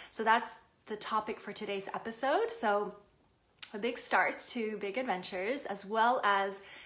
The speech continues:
intuition versus informing. So I wanted to highlight that a little bit and how I'm experiencing it in my personal life. Um, and at the end of each episode, I am gonna share ways how you can work with me with human design.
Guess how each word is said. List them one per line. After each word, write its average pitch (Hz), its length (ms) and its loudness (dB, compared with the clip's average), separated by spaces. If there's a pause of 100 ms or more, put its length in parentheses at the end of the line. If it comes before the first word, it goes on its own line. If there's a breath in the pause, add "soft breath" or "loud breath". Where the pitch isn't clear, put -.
(140 loud breath)
intuition 240 680 0
versus 202 420 -2
informing. 180 720 -6
So 208 140 -6
I - 20 0
wanted 214 220 -2
to 202 240 -4 (360 loud breath)
highlight 240 440 2
that 202 100 4
a 196 60 2
little 196 200 0
bit 202 220 0
and 190 80 -4
how 214 260 2
I'm 240 220 4
experiencing 196 840 -4
it 185 200 0
in 190 300 -4
my 226 300 6
personal 185 440 -4
life. 175 460 -2 (400 loud breath)
Um, 233 440 6 (100)
and 247 100 2
at - 140 2
the 247 200 -4
end 311 420 4
of 220 200 4
each 247 220 -2
episode, 233 500 2
I 220 80 4
am 240 160 2
gonna 262 180 0
share 220 640 0
ways 214 340 0
how 226 100 -2
you 214 80 0
can 202 160 -4
work 190 160 -4
with 214 160 -8
me 247 220 0
with 202 260 -2
human 202 200 -4
design. 202 540 -2